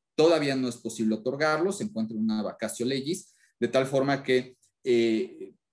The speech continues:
tendremos una, bueno, ya tenemos una plataforma cifrada y cerrada para interactuar con los prestatarios del servicio notarial. Actualmente solamente es una interacción entre los notarios y el Colegio de Notarios, y esto se desarrollará para abrirse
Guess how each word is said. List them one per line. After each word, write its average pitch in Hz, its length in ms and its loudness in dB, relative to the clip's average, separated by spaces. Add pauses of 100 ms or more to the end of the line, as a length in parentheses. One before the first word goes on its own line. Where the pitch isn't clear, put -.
tendremos 139 720 0
una, 135 560 0
bueno, 117 180 0
ya 123 160 2
tenemos 151 400 -2
una 123 160 -4
plataforma 123 800 -2
cifrada 160 840 2
y 117 80 -4
cerrada 123 500 -2
para 110 140 -2
interactuar 113 640 -4
con 110 120 -4
los 95 120 -10
prestatarios 117 640 -4
del 117 100 0
servicio 123 380 -4
notarial. 147 500 0
Actualmente 123 720 -4 (240)
solamente 135 580 2
es 120 140 -8
una 123 80 -2
interacción 120 720 -4 (300)
entre 117 320 0
los 113 180 -2
notarios 131 640 0
y 123 80 0
el 110 160 -4
Colegio 123 400 0
de 139 80 -4
Notarios, 160 600 -2
y 127 160 2
esto 127 220 -2
se 127 300 -8
desarrollará 113 720 -2
para 110 180 -6
abrirse 107 560 -6